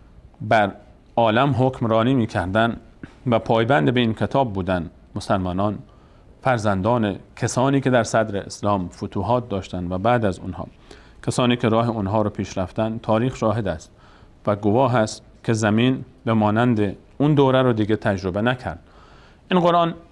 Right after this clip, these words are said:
ما رو به بهترین ها هدایت می‌کنه. در این باب کتاب ها نوشته شده و بحث ها شده. همین جزء قرآن کریم،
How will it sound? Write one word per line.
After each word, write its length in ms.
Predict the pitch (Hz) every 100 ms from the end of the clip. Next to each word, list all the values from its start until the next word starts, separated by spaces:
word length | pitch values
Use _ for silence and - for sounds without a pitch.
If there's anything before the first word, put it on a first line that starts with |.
| - -
ما 160 | 135 135
رو 80 | 143
به 80 | 117
بهترین 520 | 110 95 120 104 98
ها 180 | 123 110
هدایت 460 | 101 98 101 -
می‌کنه. 260 | 85 - - - - - - - - - - -
در 80 | 127
این 140 | 131 160
باب 220 | 135 - - - - - - - -
کتاب 320 | - 131 117
ها 160 | 104 131
نوشته 360 | 107 98 - 101
شده 320 | - 85 62 - - 104
و 240 | 104 95 92 117
بحث 360 | 117 95 -
ها 240 | 98 104 113
شده. 260 | - 85
همین 240 | 85 165 151
جزء 420 | 123 113 110 104 - - - - -
قرآن 280 | 107 104 95
کریم، 380 | - 95 87